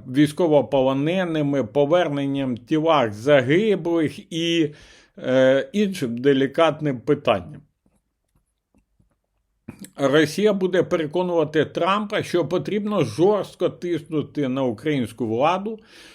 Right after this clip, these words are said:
щоб та виконала умови домовленостей в Анкоріджі, виведення військ з Донбасу, ну і подібне. Схоже, в Києві також відчувають таку небезпеку,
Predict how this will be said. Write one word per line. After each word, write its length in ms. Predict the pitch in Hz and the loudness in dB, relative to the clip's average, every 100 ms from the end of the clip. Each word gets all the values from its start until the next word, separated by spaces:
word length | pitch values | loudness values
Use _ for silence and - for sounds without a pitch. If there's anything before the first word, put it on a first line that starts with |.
| _ | _
щоб 300 | - 185 151 | 0 0 2
та 260 | - 190 196 | 2 4 4
виконала 760 | 196 170 165 175 165 160 156 | 4 -2 0 -2 0 0 0
умови 760 | 151 156 131 131 139 170 170 147 | 0 0 0 0 2 2 2 0
домовленостей 1600 | 107 87 131 147 139 123 117 160 180 175 160 147 - 147 139 131 - | 0 -2 4 4 4 -2 2 2 2 0 -4 -6 -4 -2 0 -2 -6
в 200 | - 107 | -8 -2
Анкоріджі, 880 | 143 135 - 175 110 90 - - - _ - | -2 -2 0 2 2 -2 -10 -18 -20 _ -8
виведення 840 | 180 151 196 214 185 180 151 135 | 0 2 4 2 -2 -2 -2 -2
військ 360 | 107 117 151 120 | -2 -2 -2 -2
з 60 | |
Донбасу, 840 | 98 104 123 123 98 117 92 - - - _ | -4 -2 0 0 0 2 0 -4 -20 -20 _
ну 200 | 240 269 | -6 -2
і 140 | 156 131 | 0 -2
подібне. 580 | - 117 92 95 - _ _ _ _ _ - - - - - | -2 -6 -6 -12 -12 _ _ _ _ _ -20 -20 -20 -20 -6
Схоже, 400 | - 262 262 302 | 0 2 2 0
в 120 | 247 | 0
Києві 340 | 214 262 269 | -2 0 -2
також 560 | 277 254 208 196 185 147 | -2 0 0 0 -4 -4
відчувають 840 | 170 156 - 180 185 170 143 - | -4 -4 -2 0 2 4 2 0
таку 320 | 147 - 160 | -6 -4 -4
небезпеку, 960 | 143 131 120 117 - 123 120 127 214 | -2 -2 -4 -6 -4 -2 -2 -4 -12